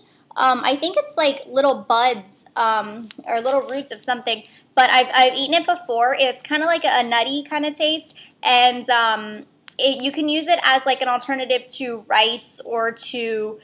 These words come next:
couscous, or you can put it, actually, I've, I've had it in a stir fry, which is funny 'cause on here they mentioned doing that, and it's really good. It's organic. It was made in Oregon, um, and it says on here,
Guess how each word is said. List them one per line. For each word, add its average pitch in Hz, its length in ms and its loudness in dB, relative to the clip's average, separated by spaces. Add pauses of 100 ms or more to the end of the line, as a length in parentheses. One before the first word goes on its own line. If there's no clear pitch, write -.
(200)
couscous, 269 960 0
or 226 240 0
you 226 140 -4
can 233 140 -8
put 285 100 2
it, 269 140 4
actually, 262 440 2
I've, 233 240 0
I've 247 200 2
had 277 160 2
it 294 120 0
in 262 80 -2
a 262 80 -4
stir 233 300 -6
fry, 269 260 2
which 262 200 -4
is - 80 -14
funny 240 240 -6
'cause 262 160 -6
on 233 200 -6
here 247 160 -6
they 226 120 -8
mentioned 220 400 -10
doing 214 260 -8
that, 269 260 0 (300)
and 277 140 0
it's 277 160 -2
really 339 280 -2
good. 247 300 4
It's 262 220 -2
organic. 269 580 0
It 240 140 -2
was 254 160 -2
made 254 560 -2
in 247 440 -4 (240)
Oregon, 285 680 0 (1400)
um, 240 720 2 (260)
and 254 220 2
it - 180 -4
says 277 240 4
on 349 300 -2
here, 294 500 -2